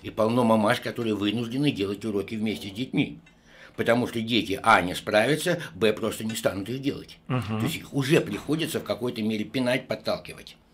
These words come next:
Speaker 1: Э, представьте себе, что происходит в старших классах. Успеваемость снижается, палка нужна ещё больше. И хотя людям, детям говорят, что «Учитесь, это ваше будущее, будете хорошо учиться, будет хорошая профессия, будет успех в жизни» и так далее,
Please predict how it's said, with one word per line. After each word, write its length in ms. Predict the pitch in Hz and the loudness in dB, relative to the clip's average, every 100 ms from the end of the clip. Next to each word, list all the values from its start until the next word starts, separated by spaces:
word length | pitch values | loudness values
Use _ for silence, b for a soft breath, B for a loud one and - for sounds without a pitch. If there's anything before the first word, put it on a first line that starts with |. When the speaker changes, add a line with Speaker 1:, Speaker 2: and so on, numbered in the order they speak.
| B B B B B B | B B B B B B
Speaker 1:
Э, 280 | - 120 120 | 4 8 8
представьте 520 | 123 143 - 220 180 | 6 2 4 4 4
себе, 540 | 175 151 113 147 190 - | -2 -2 0 0 0 -4
что 240 | - 160 | -4 -4
происходит 420 | 151 156 - 139 | -2 0 2 0
в 40 | - | 0
старших 360 | 120 117 120 | 0 0 -4
классах. 380 | - 87 - - | -6 -8 -8 -10
Успеваемость 720 | - - 127 139 123 92 82 | -12 -2 2 4 2 0 -4
снижается, 600 | - 90 82 82 87 - 120 - - - - B B B B - | -6 -4 -4 -4 -6 -10 -14 -18 -20 -20 -20 B B B B 4
палка 320 | 160 156 139 | 8 8 8
нужна 320 | 113 110 107 113 | 2 0 0 0
ещё 260 | 92 113 | 0 0
больше. 560 | 98 87 82 80 117 117 - B B B B | -2 -2 -4 -4 -6 -10 -16 B B B B
И 60 | 120 | -2
хотя 320 | 139 143 170 | 0 2 2
людям, 440 | 175 190 160 156 - | 2 2 2 0 -2
детям 400 | 120 139 143 104 | 2 2 2 -2
говорят, 460 | 98 135 151 107 - | 0 2 2 2 -2
что 280 | - 110 B B | -2 -2 B B
«Учитесь, 640 | 139 - 214 214 - - | -2 2 2 0 -4 -10
это 200 | - 123 | -8 0
ваше 240 | 131 143 147 | 2 2 0
будущее, 540 | 147 208 131 90 - - B B | -2 -2 -2 -4 -8 -12 B B
будете 320 | 123 151 147 | 4 4 2
хорошо 400 | 143 143 143 156 | 0 0 0 2
учиться, 540 | 147 143 160 170 139 - B | 2 2 0 0 -2 -6 B
будет 240 | 101 135 123 | -4 -2 0
хорошая 400 | 143 147 135 131 | 2 2 2 0
профессия, 600 | 131 131 135 160 127 110 | 0 0 2 2 0 -2
будет 280 | 123 120 123 | -4 -2 -4
успех 360 | 107 127 123 | -4 -2 -2
в 40 | 101 | -2
жизни» 300 | 127 104 110 | -4 -2 -4
и 40 | |
так 200 | 107 110 | -2 -2
далее, 320 | 156 196 - | 0 0 -2